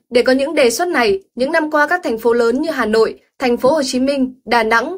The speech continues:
Quảng Ninh đã tích cực ứng dụng tiến bộ của khoa học kỹ thuật vào quản lý, điều hành giao thông. Điển hình, các địa phương đã lắp camera giao thông tại nhiều nút giao trọng điểm và truyền dữ liệu về trung tâm điều khiển đèn tín hiệu giao thông, lắp đặt thiết bị giám sát hành trình của hệ thống xe buýt,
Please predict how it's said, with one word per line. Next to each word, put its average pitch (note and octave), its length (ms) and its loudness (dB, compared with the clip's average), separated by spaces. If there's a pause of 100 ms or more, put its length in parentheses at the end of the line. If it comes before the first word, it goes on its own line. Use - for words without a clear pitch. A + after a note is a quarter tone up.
Quảng G3+ 220 0
Ninh A#3 260 2 (240)
đã B3+ 280 0
tích F#4+ 180 -2
cực A#3+ 220 0
ứng B3 200 0
dụng B3+ 280 -4
tiến A#3+ 200 2
bộ D4+ 200 0
của G#3 140 -4
khoa C#4+ 160 -2
học C4 140 0
kỹ B3+ 100 -6
thuật B3 220 -2
vào G#3 120 0
quản G3 200 0
lý, G#3+ 440 -2
điều A3+ 180 2
hành G#3+ 240 -2
giao A3 140 2
thông. A3+ 300 0 (240)
Điển B3 180 2
hình, C4 220 2
các E4+ 140 0
địa D4 120 0
phương C#4 280 0
đã A#3+ 120 2
lắp E4+ 240 0
camera C4 420 0
giao B3 160 0
thông B3+ 300 -4
tại A#3 180 -2
nhiều A3 200 -2
nút C#4 160 -4
giao C4+ 280 -2
trọng - 200 -4
điểm G#3 260 -2
và G3 100 -4
truyền G#3 220 -2
dữ A3 120 0
liệu B3 240 0
về G3+ 180 -2
trung C#4+ 220 -6
tâm C4+ 180 -2
điều A3 120 2
khiển G3+ 300 -2
đèn G3 260 -2
tín A3+ 160 -2
hiệu A#3 160 -2
giao A3+ 140 0
thông, A3+ 280 0 (320)
lắp F4 200 -2
đặt B3+ 220 0
thiết E4+ 160 -6
bị A#3 240 -2
giám G#3+ 240 -2
sát F#4 240 0
hành A#3+ 180 -4
trình G#3 300 -2
của G#3 100 -2
hệ G3+ 180 -2
thống G#3+ 200 -4
xe B3+ 180 0
buýt, B3+ 200 -2